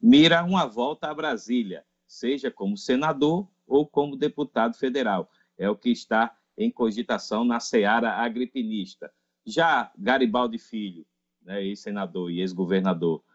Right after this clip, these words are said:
assim como a ex-senadora, ex-governadora e até pouco tempo prefeita de Mossoró, Rosalba Ciarline, o horizonte deles é aqui no Rio Grande do Norte mesmo. Os dois estariam aí cogitando, planejando ser candidatos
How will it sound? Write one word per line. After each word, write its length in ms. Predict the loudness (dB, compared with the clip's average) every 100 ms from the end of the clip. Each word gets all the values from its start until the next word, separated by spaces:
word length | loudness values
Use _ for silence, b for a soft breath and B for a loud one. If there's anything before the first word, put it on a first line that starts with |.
| _ _
assim 320 | -2 -2 -2 -2
como 320 | -2 0 0
a 180 | 0 2
ex-senadora, 840 | 0 0 -2 -2 0 0 -2 -4 0
ex-governadora 920 | 2 2 0 0 0 0 0 2 2
e 120 | 2
até 260 | 2 2 0
pouco 300 | 0 -2 -2
tempo 240 | -4 -4 -4
prefeita 400 | -6 -4 -4 -4
de 120 | 0
Mossoró, 560 | 2 2 2 2 2 2
Rosalba 400 | 0 0 0 0
Ciarline, 580 | 0 0 0 0 -2 -4 _ _ _
o 120 | 0 4
horizonte 480 | 4 2 0 -2
deles 320 | -2 -2 0 2
é 40 |
aqui 240 | 0 0
no 120 | 2 4
Rio 120 | 4
Grande 240 | 4 0
do 80 | 0
Norte 300 | 0 0 -2
mesmo. 400 | 0 0 0 -4 _ _ _ _ 0
Os 180 | 0
dois 360 | 4 6 6 4
estariam 540 | -4 0 2 2 0
aí 120 | -2 -4
cogitando, 720 | 0 0 0 -2 0 2 0
planejando 800 | 0 0 0 -2 -2 -2 -2 -6 -8 _
ser 440 | -18 -12 0 0 0
candidatos 720 | 0 0 2 2 2 0 -4